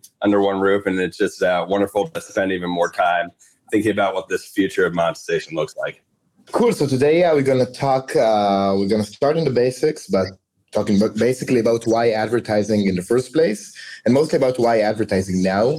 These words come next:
Speaker 2: given the existing environment, talking about supply and demand and balancing them both, measurement and testing, your ad mon strategy, uh, some tips and expertise from the great folks here.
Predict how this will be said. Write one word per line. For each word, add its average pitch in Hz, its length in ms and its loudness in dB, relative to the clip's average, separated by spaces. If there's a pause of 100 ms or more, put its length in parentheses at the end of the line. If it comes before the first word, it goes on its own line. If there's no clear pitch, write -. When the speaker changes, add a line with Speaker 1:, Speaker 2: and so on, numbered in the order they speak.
(120)
Speaker 2:
given 98 280 2
the 95 80 0
existing 101 360 0
environment, 117 640 0 (420)
talking 113 340 0
about 113 220 2
supply 98 400 -2
and 117 180 2
demand 98 480 0
and 92 160 0
balancing 98 440 0
them 95 120 0
both, 104 520 -2 (260)
measurement 120 640 2
and 95 160 -2
testing, 120 460 0
your 98 300 4
ad 104 220 0
mon 113 160 2
strategy, 113 720 -2 (280)
uh, 90 200 0
some 95 260 -2
tips 123 480 -4
and 101 220 2
expertise 107 580 0
from 95 440 0
the 87 60 -12
great 92 220 0
folks - 300 -2
here. 165 380 0